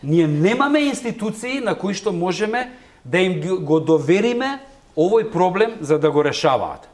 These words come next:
Освен ако не се појават, а, хероите. Затоа што, а,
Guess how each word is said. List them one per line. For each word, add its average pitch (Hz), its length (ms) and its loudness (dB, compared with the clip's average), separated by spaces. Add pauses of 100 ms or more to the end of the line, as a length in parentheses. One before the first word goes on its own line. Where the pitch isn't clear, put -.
(220)
Освен 160 320 4
ако 147 180 4
не 131 100 -2
се - 140 -4
појават, 151 480 0
а, 170 440 2 (260)
хероите. 185 560 2 (340)
Затоа 165 380 0
што, 269 260 -2 (600)
а, 139 540 -2